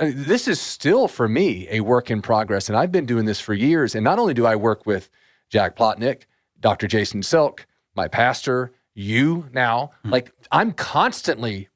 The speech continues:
Speaker 1: pushing myself to get better and stronger in this area because, one, my life is better.
Speaker 2: Yeah.
Speaker 1: Me, my general life, not just my work.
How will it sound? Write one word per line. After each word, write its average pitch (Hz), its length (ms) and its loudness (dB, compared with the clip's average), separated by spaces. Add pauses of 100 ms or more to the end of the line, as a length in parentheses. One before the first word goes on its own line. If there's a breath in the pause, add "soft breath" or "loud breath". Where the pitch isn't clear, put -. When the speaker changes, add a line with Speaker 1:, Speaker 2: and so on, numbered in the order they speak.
Speaker 1:
pushing 135 340 -2
myself 113 540 0
to 147 240 -2
get 117 240 -2
better 107 260 0
and 107 160 -4
stronger 117 460 2
in 98 100 0
this 104 200 -2
area 127 340 2
because, 117 500 -2
one, 190 240 2
my 127 160 2
life 151 400 0
is 110 160 -2
better. 98 460 -2 (100)
Speaker 2:
Yeah. 120 200 -2
Speaker 1:
Me, 139 260 0
my 120 220 0 (180)
general 196 360 0
life, 143 200 0
not 165 160 0
just 208 160 -8
my 156 100 2
work. 110 460 -4